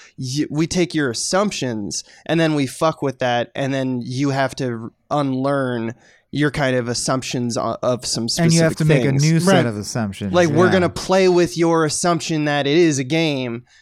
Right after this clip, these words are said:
Speaker 1: in order to con-, to do the last kind of, like, it's almost inevitable at this point. Like, I can't, I couldn't see an ending, which they wrote and almost shot,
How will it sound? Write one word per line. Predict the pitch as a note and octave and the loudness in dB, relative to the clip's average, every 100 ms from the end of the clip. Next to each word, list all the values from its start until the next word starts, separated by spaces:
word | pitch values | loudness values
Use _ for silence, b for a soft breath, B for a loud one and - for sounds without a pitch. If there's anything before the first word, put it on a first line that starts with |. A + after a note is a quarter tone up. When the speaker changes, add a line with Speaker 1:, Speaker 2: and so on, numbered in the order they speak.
| b - | b 0
Speaker 1:
in | F#3 | 2
order | F3 E3 D#3+ | 4 4 2
to | D3+ | 0
con-, | D3+ C#3+ B2+ - - A#2+ - - C3 | -2 -2 -4 -8 -14 -14 -14 -14 -8
to | - | -4
do | D#3 D#3 D3+ | 0 0 2
the | C#3 | 2
last | C3 C3 B2+ - - - | 2 2 0 -4 -8 -8
kind | C#3 C3 B2+ | -6 -2 -2
of, | A#2+ - b b _ | -4 -8 b b _
like, | D#3+ F#3 | 0 2
it's | F3+ G3 | 2 2
almost | G3 F3+ D#3+ | 2 0 -2
inevitable | C#3+ E3 F#3+ D3 C3 A#2+ | 0 0 0 0 0 -2
at | A#2 | -2
this | A#2+ - | -6 -6
point. | C3 A#2 - | -6 -6 -4
Like, | C#3 B2+ - b b b _ - | -4 -4 -8 b b b _ -4
I | D#3 | -2
can't, | C#3+ - E3+ D#3+ | -2 -2 0 0
I | D#3 | -2
couldn't | D#3+ G#3 G3+ | -2 -2 -2
see | - G3 E3 | -2 -2 -2
an | C3+ | -2
ending, | E3 G3 C#3 A#2+ A#2+ | 0 0 -2 -2 -2
which | F3+ - | -2 2
they | C4 B3+ | 2 4
wrote | C4 D#4+ D#3+ | 4 4 2
and | - D3+ | 0 0
almost | E3 D#3 - | 0 -2 -2
shot, | F#3+ F#3 A#2 A2 | 0 2 2 -2